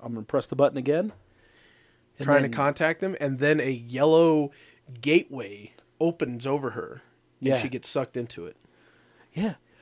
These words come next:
Speaker 1: When they get to the command center, they're like, "Uh, where's Kimberly? Where's Kimberly?"
Speaker 2: And
Speaker 1: What
Speaker 2: then we
Speaker 1: happened?
Speaker 2: get the first mention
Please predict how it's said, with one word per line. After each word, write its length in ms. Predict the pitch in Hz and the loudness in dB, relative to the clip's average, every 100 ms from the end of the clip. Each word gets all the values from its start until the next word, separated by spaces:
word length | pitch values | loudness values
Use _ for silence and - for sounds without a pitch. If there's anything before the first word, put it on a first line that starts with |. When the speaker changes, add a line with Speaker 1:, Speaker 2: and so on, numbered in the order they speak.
| - - | -14 -2
Speaker 1:
When 120 | 170 | 4
they 80 | 247 | 4
get 120 | 277 | 4
to 80 | 233 | 4
the 100 | 202 | 2
command 280 | - 202 175 | 2 -2 0
center, 400 | 135 123 107 - - | -4 -4 -6 -10 -4
they're 120 | 139 | -2
like, 220 | 120 110 - | -2 -4 -4
"Uh, 320 | 113 107 104 | -2 -2 -4
where's 320 | 98 120 143 | -2 -2 -2
Kimberly? 580 | - 120 101 101 98 - _ | -4 -6 -6 -6 -10 -12 _
Where's 280 | 110 120 117 | -6 -4 -4
Kimberly?" 580 | - 98 95 90 90 - _ _ _ | -8 -10 -10 -12 -14 -18 _ _ _
Speaker 2:
And 220 | 143 135 127 | -4 -2 0
Speaker 1:
What 60 | |
Speaker 2:
then 140 | 139 160 | 2 2
we 160 | 147 147 | 2 2
Speaker 1:
happened? 40 | |
Speaker 2:
get 160 | 147 - | 0 -4
the 60 | |
first 580 | 147 - 160 170 - - | -10 -2 2 2 0 -6
mention 680 | 131 147 143 - 113 113 | -2 -2 -2 -4 -4 -4